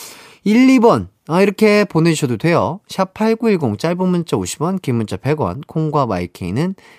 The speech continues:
무료입니다. 어떤 노래일까요? <laughs> 오 대 오거든요. 어, 느낌 오시는 대로, 어, 재밌게 한번 찍어주셔도 좋을 것 같습니다.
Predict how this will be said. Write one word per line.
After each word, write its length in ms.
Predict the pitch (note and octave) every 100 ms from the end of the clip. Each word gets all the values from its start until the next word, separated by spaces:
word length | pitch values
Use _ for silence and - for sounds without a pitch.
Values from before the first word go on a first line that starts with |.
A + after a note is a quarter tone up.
| _ -
무료입니다. 640 | D3 F#3+ C3+ E2 C#2+ - _ - - - - - -
어떤 300 | D3+ E3 A3+
노래일까요? 580 | A#3+ A#3 G#3+ E3+ F3 G#3+ C3+ - F#2+ D#3+ - G#2
<laughs> 560 | - _ - - - -
오 140 | G3+
대 100 | B3
오거든요. 680 | B3 A#3 A3+ G#3+ D3+ E3 C4 -
어, 220 | D#3 D#3
느낌 360 | E3+ - A3 -
오시는 520 | C#3 F3 B3+ C#4 C4+
대로, 340 | A#3 D#3+ G2+ -
어, 400 | E2 E2 E2+ F2+ A#2+
재밌게 340 | A2 A2 G#2+
한번 320 | G2 F#2+ F#2
찍어주셔도 520 | - D3+ C#3 - E2
좋을 180 | D#2 G2
것 160 | - E2
같습니다. 480 | C#2+ - C#2 D#2